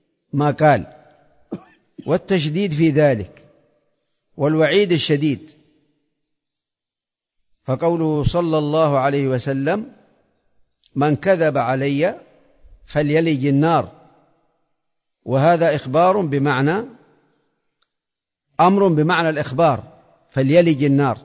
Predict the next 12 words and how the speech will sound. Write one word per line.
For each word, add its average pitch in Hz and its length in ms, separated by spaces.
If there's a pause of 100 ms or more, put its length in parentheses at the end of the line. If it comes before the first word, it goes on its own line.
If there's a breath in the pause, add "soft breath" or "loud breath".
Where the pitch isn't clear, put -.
(1080)
أي 151 220
أنه 165 520 (1200)
يستحق 160 600
دخول 160 420
النار. 131 320 (1500)
وكذلك 175 680
في 156 160
قوله 160 420
صلى 151 320
الله 143 200
عليه 135 240
وسلم: 143 500